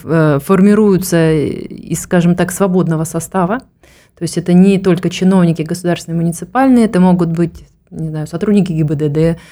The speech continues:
учителя, психологи, там, какие-то эксперты, условно, там,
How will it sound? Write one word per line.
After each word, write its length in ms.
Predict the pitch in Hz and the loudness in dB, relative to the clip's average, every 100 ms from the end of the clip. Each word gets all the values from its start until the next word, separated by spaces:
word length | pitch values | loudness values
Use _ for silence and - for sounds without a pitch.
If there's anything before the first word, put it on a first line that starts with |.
| - - _ - - | -20 -20 _ -12 -4
учителя, 720 | 180 185 185 165 160 160 160 | 0 0 2 2 2 0 -2
психологи, 680 | - 202 - 165 165 160 151 | -4 -4 0 0 2 2 -2
там, 360 | 156 151 147 143 | -4 -4 -4 -6
какие-то 500 | 160 - 185 180 156 | -10 -4 -4 0 0
эксперты, 800 | 165 - 180 180 180 160 147 143 | -2 -2 0 0 -2 -6 -4 -8
условно, 720 | - 156 - 165 160 160 147 | -12 -14 -4 -2 0 0 -2
там, 220 | 151 | -8